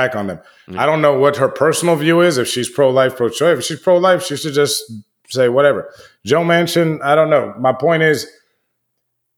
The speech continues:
Speaker 1: in remembering those hearings, I don't know if they lied or if they answered questions vaguely or whatever you wanna define how they did it, right?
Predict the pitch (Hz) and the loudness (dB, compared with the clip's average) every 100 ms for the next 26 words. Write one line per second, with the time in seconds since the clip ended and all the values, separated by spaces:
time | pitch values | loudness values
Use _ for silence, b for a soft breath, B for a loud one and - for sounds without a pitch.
0 | _ _ _ _ _ - 151 139 143 165 | _ _ _ _ _ -2 0 2 2 0
1 | 196 185 175 147 131 - 196 220 131 131 | 2 0 0 0 0 -2 -2 0 0 -2
2 | 147 - _ _ _ _ _ _ _ _ | -8 -12 _ _ _ _ _ _ _ _
3 | _ _ _ - - 156 160 151 147 135 | _ _ _ -14 -4 0 2 2 2 2
4 | 143 127 113 135 143 143 139 127 117 - | 0 0 2 2 2 0 -2 -4 -4 -2
5 | 123 117 135 147 143 143 123 107 _ - | -2 -2 -4 -4 -4 -6 -6 -8 _ -2
6 | 151 131 - 143 135 82 127 139 139 143 | 0 0 -2 -4 -4 -4 0 0 0 -2
7 | 127 - 117 113 107 120 143 147 143 131 | -4 -10 -6 -2 0 2 2 2 2 2
8 | 131 120 110 107 127 123 117 117 101 92 | 0 0 0 0 0 0 0 0 -2 0
9 | 123 90 95 113 117 | 0 0 0 0 0